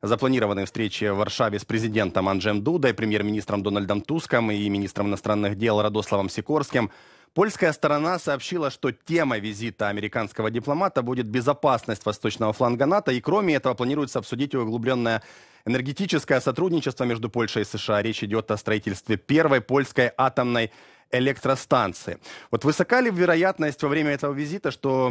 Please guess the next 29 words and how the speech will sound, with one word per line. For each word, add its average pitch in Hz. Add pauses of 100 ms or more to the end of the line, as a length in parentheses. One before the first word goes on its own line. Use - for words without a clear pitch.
(140)
в 120
Варшаве 151
будут 135
обсуждать 120
возможность 131
польской 139
П 151
В 151
О 113
сбивать 113
воздушные 110
цели 139 (300)
в 113
украинском 127
небе, 170
раз 135
мы 151
уже 135
говорим, 131
до 113
этого 123
сказали, 107
да, 101
что, - (240)
скорее 113
всего, 113
Вашингтон, 104
Белый 98
дом 101